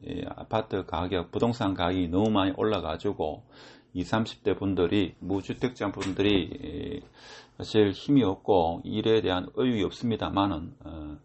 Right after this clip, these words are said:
좀, 어, 롱텀을 가지고 있죠. 어, 긴 호흡을 가지고 좀 외곽지부터, 어, 부동산 아파트를 매수하든지 해가지고 뭐 시간이 지나면 제가 볼 때는 있죠. 좀 좋은 집,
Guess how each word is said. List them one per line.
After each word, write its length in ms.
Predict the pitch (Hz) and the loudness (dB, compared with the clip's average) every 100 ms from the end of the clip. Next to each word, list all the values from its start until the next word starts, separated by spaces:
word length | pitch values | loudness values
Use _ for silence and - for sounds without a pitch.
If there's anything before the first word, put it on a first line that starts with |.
| _ - - - - | _ -20 -20 -20 -6
좀, 300 | 104 98 87 - - - _ _ - | 0 0 0 -8 -20 -20 _ _ -4
어, 600 | 85 80 78 78 76 78 | 0 4 4 2 0 4
롱텀을 460 | 95 127 135 143 95 | 6 6 6 0 0
가지고 340 | 80 110 95 | -2 2 0
있죠. 240 | - - - - | 0 -12 -16 -16
어, 220 | 80 87 - | -12 -12 -6
긴 240 | 113 117 | -2 -2
호흡을 440 | 127 135 127 95 | 2 2 4 2
가지고 800 | 80 76 - 120 - 107 92 - - _ 78 - | 2 -6 -4 -4 6 8 8 2 -10 _ -20 -8
좀 220 | 85 76 | -6 -2
외곽지부터, 1120 | 85 101 113 117 - 98 104 - 110 110 110 - | 0 2 2 0 -6 -4 -2 -2 2 2 0 -8
어, 200 | 87 - | -12 -10
부동산 640 | - 104 101 95 92 90 - - - | -6 -6 -4 -2 -2 -4 -12 -20 -16
아파트를 580 | - - 107 - 95 95 | -10 -2 -2 0 -2 0
매수하든지 800 | 78 73 85 107 98 78 82 - - - - - - - | -2 -2 0 0 0 -4 -10 -14 -18 -20 -20 -20 -20 -6
해가지고 800 | 101 104 104 123 120 117 117 110 | 2 2 2 0 0 4 4 2
뭐 600 | 80 78 76 76 - - - _ _ _ | -2 -2 -2 -8 -10 -14 -20 _ _ _
시간이 300 | - 160 147 | 2 2 4
지나면 220 | 127 123 | 0 0
제가 200 | 104 107 | 2 2
볼 180 | 98 90 | 2 0
때는 160 | 107 | -2
있죠. 240 | 80 - 98 _ - | -2 -8 -16 _ -14
좀 220 | - 98 | -8 -8
좋은 500 | 90 98 104 120 123 | 0 6 6 6 2
집, 240 | 117 76 | -2 -6